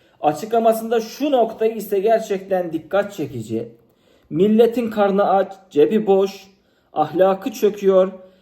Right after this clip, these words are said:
gençlerimiz zehirleniyor, ailemiz parçalanıyor, toplum çürüyor.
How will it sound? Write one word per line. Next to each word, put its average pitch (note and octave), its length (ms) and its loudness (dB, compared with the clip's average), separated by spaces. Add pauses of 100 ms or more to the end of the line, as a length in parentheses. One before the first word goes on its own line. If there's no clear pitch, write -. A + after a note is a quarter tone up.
(200)
gençlerimiz G#3+ 680 2
zehirleniyor, F#3+ 760 2 (420)
ailemiz G3+ 560 2
parçalanıyor, F#3+ 800 0 (460)
toplum A3 520 -2
çürüyor. C3+ 520 -2